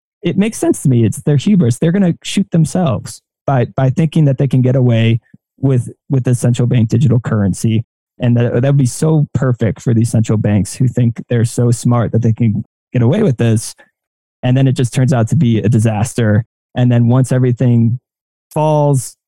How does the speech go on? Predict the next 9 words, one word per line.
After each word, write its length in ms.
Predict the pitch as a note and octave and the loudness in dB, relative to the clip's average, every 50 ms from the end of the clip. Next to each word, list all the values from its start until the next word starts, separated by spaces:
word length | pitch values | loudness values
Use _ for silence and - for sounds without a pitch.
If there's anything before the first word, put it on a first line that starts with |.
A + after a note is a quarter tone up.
| _ _ _ _ _ _ _ - | _ _ _ _ _ _ _ -4
Bitcoin, 480 | C3+ C3+ B2 - C3 C3 C3 C3+ C3 - | -2 -2 0 0 2 2 2 2 0 -2
TikTok, 400 | - D3 C3 - - B2+ B2+ B2+ | -2 -4 -4 -2 -2 0 0 2
next 180 | B2+ A#2+ A#2+ A2 | 2 0 0 -2
block, 340 | - A#2+ A2+ A2+ A2+ A2 G#2 | -2 -2 0 0 0 0 0
it'll 180 | A2+ A2 A#2 G#2+ | 0 2 2 2
just 200 | A#2 A#2 A2 - | 2 0 0 0
be 240 | - A2+ A2 G#2+ G2 - - _ _ _ _ - | -2 0 0 0 -2 -4 -10 _ _ _ _ -4
working 580 | C#3 A3 - B2 A2+ - A#2+ A#2 A2+ A2+ A#2 - | -2 0 0 0 0 0 2 2 2 2 0 0
perfectly. 640 | - B2 A2+ A#2 A2+ - A#2+ A2 G#2+ G#2 G#2+ A2+ | -2 -2 -2 -2 -2 0 0 0 2 2 0 -2